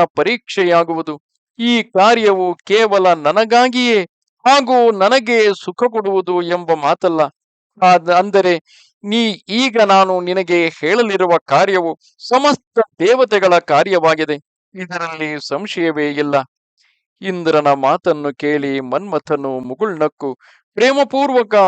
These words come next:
ಗಂಭೀರವಾಗಿ ಹೇಳುತ್ತಾನೆ, "ದೇವೇಂದ್ರನೇ,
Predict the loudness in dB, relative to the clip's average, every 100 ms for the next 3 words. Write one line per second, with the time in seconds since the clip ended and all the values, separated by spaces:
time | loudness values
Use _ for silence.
0 | 2 0 -4 -4 -6 -2 0 2 0 -4
1 | -8 -10 -10 -10 -10 -2 0 0 -4 -10
2 | _ _ _ _ _ _ _ _ _ _
3 | _ _ -4 2 2 2 0 0 -2 -2
4 | -4